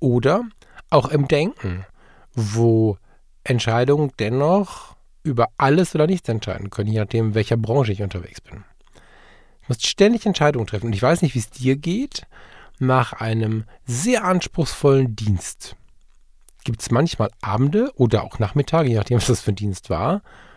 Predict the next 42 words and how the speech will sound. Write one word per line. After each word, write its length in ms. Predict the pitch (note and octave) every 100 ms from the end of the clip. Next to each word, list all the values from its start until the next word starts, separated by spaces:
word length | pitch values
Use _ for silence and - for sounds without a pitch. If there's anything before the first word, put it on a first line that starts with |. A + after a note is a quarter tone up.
| - _ _ _ -
an 180 | A#2 A2
denen 260 | A#2 D3 D3+
ich 260 | D#3+ -
für 140 | - A#2+
mich 320 | D#3 G3 -
sage, 460 | C3 B2+ D3+ D#3+ D3+ _
"Oh, 180 | - C#3+
wäre 120 | C#3+
jetzt 180 | D3 -
schon 220 | - D3+
schön, 380 | - D3 D3 C#3
wenn 140 | B2 C3
ich 120 | -
mal 200 | A#2+ A2
keine 260 | G#2+ G2+
Entscheidungen 540 | F2 F#2+ F#2 F#2+ G2 F#2+
treffen 460 | - F#2 - E2+ F2 - _ _ _ -
müsste." 440 | G2+ E2 - - - _ - _ _ -
Wenn 120 | A2
wir 60 | A2
dann 140 | C#3+
noch 140 | C#3+ -
was 100 | G#2+
essen 300 | D#3+ - C3+
gehen, 240 | C3+ B2+
dann 340 | G#2+ G#2+ G2+ G#2
versuche 300 | B2 B2 D#3
ich 120 | -
irgendwie 340 | D3 C3+ A#2 A#2+
ein 40 |
Restaurant 460 | A#2+ - A#2+ B2+ -
zu 100 | A#2+
finden, 420 | B2+ B2 A#2+ A2+ - - - -
so 120 | -
den 120 | A2
kleinen 260 | F#2+ A#2 A#2+
Italiener, 500 | G#2 G2+ A#2 C3 A#2
der, 200 | A2 G2+
der 140 | G#2+
wirklich 220 | A2+ G#2+ G#2+
was 160 | F#2+
kann, 260 | - B2+